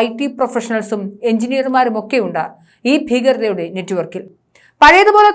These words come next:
തോക്കുപയോഗിച്ച തീവ്രവാദമല്ല, പകരം സാമ്പത്തിക സാമൂഹിക മാർഗങ്ങളിലൂടെയുള്ള അതിനൂതനമായ പദ്ധതിയാണ് അവർ ആവിഷ്കരിക്കുന്നത്. ഇതാണ് വൈറ്റ് കോളർ ടെററിസം. ലോകത്ത്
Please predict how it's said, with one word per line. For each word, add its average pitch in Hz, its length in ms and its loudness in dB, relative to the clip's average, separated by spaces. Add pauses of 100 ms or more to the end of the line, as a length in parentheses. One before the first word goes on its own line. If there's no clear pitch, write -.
തോക്കുപയോഗിച്ച 370 640 4 (100)
തീവ്രവാദമല്ല, 320 760 4
പകരം 294 240 2 (320)
സാമ്പത്തിക 359 640 4 (140)
സാമൂഹിക 339 500 4 (160)
മാർഗങ്ങളിലൂടെയുള്ള 302 840 4 (300)
അതിനൂതനമായ 285 760 0 (140)
പദ്ധതിയാണ് 247 560 -2
അവർ 202 100 -4 (180)
ആവിഷ്കരിക്കുന്നത്. 180 640 -6 (440)
ഇതാണ് 226 280 4 (460)
വൈറ്റ് 240 260 6
കോളർ 254 220 2 (100)
ടെററിസം. 170 480 -6 (680)
ലോകത്ത് 381 380 8